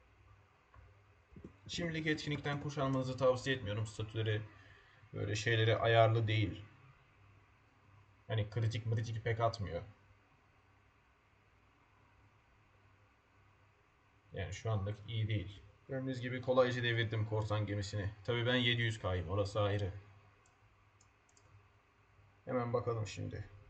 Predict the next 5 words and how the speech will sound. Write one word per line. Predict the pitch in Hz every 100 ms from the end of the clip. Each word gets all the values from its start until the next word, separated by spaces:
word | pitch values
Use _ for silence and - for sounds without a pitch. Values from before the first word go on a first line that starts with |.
| - _ - - - - - - -
Size | - 160
bir | 160
taktik | 160 156 151 -
daha | 139 135
göstereceğim. | 110 107 104 104 95